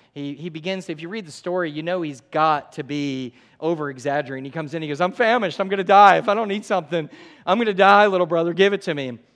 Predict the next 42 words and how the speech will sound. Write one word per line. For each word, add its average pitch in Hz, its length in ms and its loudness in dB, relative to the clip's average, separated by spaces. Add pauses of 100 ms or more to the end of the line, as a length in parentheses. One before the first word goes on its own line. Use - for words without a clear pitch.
(300)
little 147 140 -10
brother's 143 320 -4
sitting 131 220 -14
there, 135 180 -10
and 135 60 -14
he's 123 100 -18
stirring, 135 320 -12
he 135 60 -14
goes, 123 300 -10
"Well, 135 220 -14 (580)
well, 180 140 -8
all 214 80 -8
I 233 60 -10
got 233 220 -12
is - 60 -18
some 147 120 -16
bean 143 240 -12
soup. 269 300 -14 (920)
You 143 60 -16
want 143 120 -10
some 170 120 -14
bean 190 200 -10
soup?" 262 300 -14 (680)
"Oh, 226 80 2
I, 208 320 6
I've 220 120 -2
gotta 247 200 4
have 254 180 2
that 208 160 2
bean 208 180 -4
soup, 240 280 -6
man. 185 200 0
I'm 214 80 -2
gonna 226 140 -6
die 240 280 6
if 208 80 2
I 214 60 -2
don't 190 120 0
get 190 100 -4
that 185 160 -2
bean 190 200 -4
soup. 226 400 -2